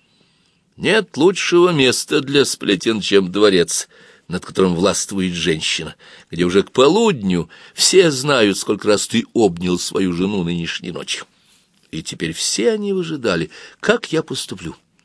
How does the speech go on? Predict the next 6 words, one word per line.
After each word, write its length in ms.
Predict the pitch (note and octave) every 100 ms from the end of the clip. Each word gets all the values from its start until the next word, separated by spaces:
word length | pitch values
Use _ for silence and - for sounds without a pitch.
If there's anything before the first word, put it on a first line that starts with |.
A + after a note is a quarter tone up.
| _ _ _ _ _ _ _
Для 300 | - F#2 G#2
элевсинцев 880 | G#2 G2+ - - B2 E3+ - F#2 E2
житейские 680 | E2+ - F2 E2 - F2+ E2
драмы 320 | E2+ E2 E2
слаще 500 | - A#2+ - - C#3+
вина. 360 | C3+ C#3 C#3